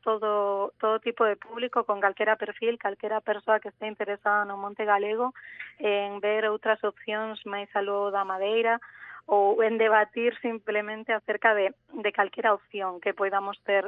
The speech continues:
eh, sobre o noso monte. Eh, pra, o único que teñen que facer, se queren participar, sería inscribirse as inscricións, pois,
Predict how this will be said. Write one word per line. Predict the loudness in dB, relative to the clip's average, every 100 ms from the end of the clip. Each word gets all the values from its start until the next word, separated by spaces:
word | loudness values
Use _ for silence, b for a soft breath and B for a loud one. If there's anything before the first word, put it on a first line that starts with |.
| -2
eh, | -4 -2 -2 -2 -4
sobre | -6 -4 -4
o |
noso | -4 -6
monte. | -4 -4 -4 -16 _ b b b b b _
Eh, | -2 0 2 2 0 2
pra, | 4 6 4 2 -2 -12 _ _ 0
o | 4 4
único | 2 2 2
que | 2
teñen | -2 -6 -4
que |
facer, | -2 0 2 2 2
se | -4
queren | -2 -2 -2 -4 -6 -8 0
participar, | 0 0 -2 -4 2 2 2 -4
sería | -4 -2 -4
inscribirse | -6 -10 -6 -4 -4 _ -10 -10 _ _ b b b 0
as | 2 2
inscricións, | -6 -8 -4 0 0 0 -2
pois, | 2 2